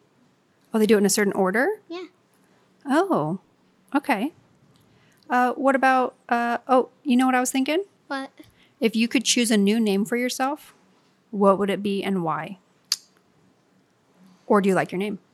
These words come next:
Speaker 2: Uh, I just like my name.
Speaker 1: That's good. That's good. Okay.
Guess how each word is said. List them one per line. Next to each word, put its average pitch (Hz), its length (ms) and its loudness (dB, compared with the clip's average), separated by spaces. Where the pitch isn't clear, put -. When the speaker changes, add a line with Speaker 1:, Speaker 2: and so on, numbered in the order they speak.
Speaker 2:
Uh, 302 40 -8
I 320 80 -4
just 359 260 -12
like 294 240 -8
my 262 120 -8
name. 262 440 -4
Speaker 1:
That's 226 200 -8
good. 294 320 -4
That's 269 180 -10
good. 214 140 -6
Okay. 269 340 -6